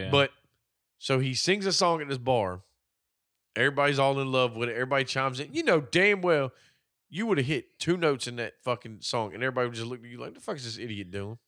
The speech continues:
Speaker 1: There is, like, just weird shit all over this movie. What is up with the singing in this movie?
Speaker 2: It's fucking goddamn Glee. Top Gun Glee.
Speaker 1: Basically, it, like, I don't know who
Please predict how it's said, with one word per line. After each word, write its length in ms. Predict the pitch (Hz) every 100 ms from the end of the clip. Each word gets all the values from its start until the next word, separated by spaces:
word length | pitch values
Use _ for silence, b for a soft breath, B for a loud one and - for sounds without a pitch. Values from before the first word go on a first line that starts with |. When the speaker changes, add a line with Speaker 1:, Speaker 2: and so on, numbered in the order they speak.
| -
Speaker 1:
There 180 | 180
is, 240 | 196 110 95
like, 280 | 98 90 85 -
just 240 | 95 -
weird 400 | 87 95 110 104
shit 260 | - 107 104
all 240 | 98 98
over 160 | 101 110
this 140 | 107
movie. 180 | 120 117
What 280 | 101 147 214
is 180 | 131 107
up 220 | 156 -
with 120 | -
the 120 | -
singing 540 | - - 143 160 131 92
in 140 | 90
this 200 | 90 -
movie? 400 | 92 87 85 98 -
Speaker 2:
It's 180 | 131 -
fucking 520 | 156 143 151 135 127
goddamn 400 | 139 143 143 139
Glee. 420 | 127 175 139 95 _ _ _ _ _ _
Top 180 | - 135
Gun 200 | 143 143
Glee. 180 | 143 151
Speaker 1:
Basically, 600 | 175 226 123 - 101 135
it, 100 | 131
like, 340 | 123 110 92 _ b b b b b b _ _ _ _ _ _ _ -
I 80 | 151
don't 120 | 247
know 120 | 202
who 140 | 135